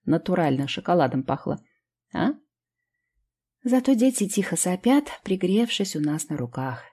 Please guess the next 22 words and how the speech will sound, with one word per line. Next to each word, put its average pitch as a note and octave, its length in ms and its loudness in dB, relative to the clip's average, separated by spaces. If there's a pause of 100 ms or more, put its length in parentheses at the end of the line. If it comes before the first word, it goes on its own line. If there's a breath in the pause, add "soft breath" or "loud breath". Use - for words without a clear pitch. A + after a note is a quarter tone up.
(100)
Чистые, - 720 -2
умытые, E3+ 920 -6 (160)
во D#3+ 180 -6
все D3 260 -4
новые C#3 340 2
переодетые. D3 960 -4 (1040)
А G#3+ 220 -8
все - 240 -6
остальное B2+ 520 -4
фигня. A#2 520 -6 (1400)
Главное, G3+ 760 2
позже G#3+ 300 -4
не G3 120 -2
забыть G#3 380 -2
подгузники F3+ 640 -2
из - 180 -8
корзины F3 460 -2
выкинуть, C3+ 500 -4 (280)
а D#3 120 -6
то C#3+ 120 -6
мало C3 220 -2
ли, B2 280 -4